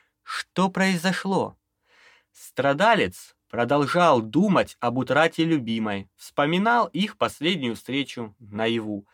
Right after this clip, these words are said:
Тот телефонный разговор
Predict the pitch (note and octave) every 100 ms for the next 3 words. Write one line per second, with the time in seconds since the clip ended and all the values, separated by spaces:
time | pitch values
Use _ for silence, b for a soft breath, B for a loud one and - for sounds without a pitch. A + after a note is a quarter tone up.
0 | b b b _ G#3 A3+ - - - C#3+
1 | C#3+ - F3+ E3+ D3+ C#3 A#2+ C3 A#2+ D3+
2 | E3+